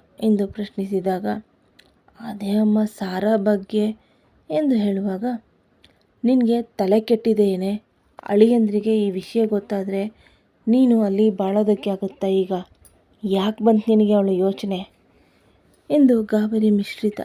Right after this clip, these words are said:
ಅನುಮಾನದಿಂದ ಕೇಳಿದಾಗ, "ಅಮ್ಮ, ನೀನು ಜಾಸ್ತಿ ಯೋಚನೆ ಮಾಡೋಕ್ಕೆ ಹೋಗ್ಬೇಡ. ನಾನು ನನ್ನ ಗಂಡನಿಗೆ ಏನು ಹೇಳೋದಿಲ್ಲ. ಈಗ ನೀನು ಹೇಳು, ಅವಳು ಅಂದರೆ ಅಷ್ಟು ಇಷ್ಟ ನಿನಗೆ. ಅಂತಹದ್ರಲ್ಲಿ ಅವಳು ಜೈಲಿಗೆ ಹೋದಾಗಿನಿಂದ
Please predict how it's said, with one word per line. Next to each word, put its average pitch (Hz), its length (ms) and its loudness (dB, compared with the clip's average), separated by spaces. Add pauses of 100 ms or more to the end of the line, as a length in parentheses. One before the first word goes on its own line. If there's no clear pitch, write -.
(100)
ಅನುಮಾನದಿಂದ 196 720 -2
ಕೇಳಿದಾಗ, 190 640 -8 (1200)
"ಅಮ್ಮ, 214 140 4 (380)
ನೀನು 240 240 4
ಜಾಸ್ತಿ 208 640 -2
ಯೋಚನೆ 214 380 0
ಮಾಡೋಕ್ಕೆ 202 420 -2
ಹೋಗ್ಬೇಡ. 185 340 -2 (840)
ನಾನು 262 420 4
ನನ್ನ 226 280 4
ಗಂಡನಿಗೆ 196 540 0
ಏನು 196 360 0
ಹೇಳೋದಿಲ್ಲ. 190 520 -2 (760)
ಈಗ 240 340 0
ನೀನು 226 320 4
ಹೇಳು, 196 440 2 (640)
ಅವಳು 269 280 6
ಅಂದರೆ 233 300 4
ಅಷ್ಟು - 420 -8
ಇಷ್ಟ - 380 -6
ನಿನಗೆ. 196 400 0 (480)
ಅಂತಹದ್ರಲ್ಲಿ 220 920 2
ಅವಳು 220 360 0
ಜೈಲಿಗೆ 214 460 -2
ಹೋದಾಗಿನಿಂದ 220 680 2